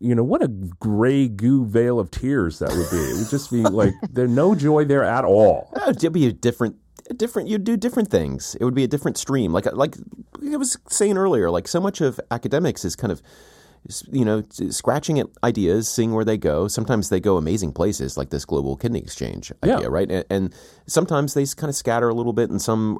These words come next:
Speaker 2: you know, pick up steam in ways that you don't know. And sometimes it seems like nothing works, but maybe in the future people will find some value in it. And,
Speaker 1: Right.
Speaker 2: you know, part of the idea of kind of public funding or, or, uh, um,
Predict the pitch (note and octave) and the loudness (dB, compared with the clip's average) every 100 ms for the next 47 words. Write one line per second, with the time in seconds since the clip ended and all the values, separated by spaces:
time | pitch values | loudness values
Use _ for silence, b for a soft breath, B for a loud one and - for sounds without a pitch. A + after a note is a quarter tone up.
0 | - A2+ G#2 G2 A#2+ - - - G#2+ G2+ | -4 0 0 0 -2 -4 -4 -2 -2 0
1 | F#2+ G2+ F#2+ - G2 G#2 D#2 G#2 G#2+ G2 | 2 0 0 -2 0 0 2 2 2 0
2 | B2+ B2 A2 G#2 D#2 F#2 - A#2+ A2 F#2 | 0 0 0 -2 -4 -6 -2 -2 0 0
3 | A2 C#3 E2+ D2+ F#2+ - F2 - F2+ F2 | -2 -2 -2 0 -2 -4 -6 -4 -2 0
4 | G2 F#2+ D#2+ D#2+ E2 G#2 - D#2 E2 D#2+ | 0 -2 -2 -4 -4 -4 -4 -6 -6 -6
5 | D#2 D2+ D#2+ - D#2+ C2+ D#2 E2+ C#3 - | -4 -4 -4 -4 -4 -2 -2 -2 -2 -2
6 | F#2 F#2 F2+ B - E2 - G2 F#2+ - | -4 -4 -6 B -6 -6 -2 -4 -2 0
7 | G#2 G2+ E2 E2+ - b b b - E2 | 0 2 0 0 -2 b b b -4 0
8 | B2+ G2+ - D#2+ C#2 _ _ - E2+ G#2 | 0 0 -2 -6 -6 _ _ -6 -2 -2
9 | - D#2+ F2+ F#2 F2 D#2 C#2+ B1+ - D2 | -2 -4 -2 -2 -2 -2 -2 -4 -6 -6
10 | B1 - C#2+ B1 B1+ - C#2 C#2 C2 B1+ | -6 -6 -6 -6 -8 -12 -8 -6 -8 -10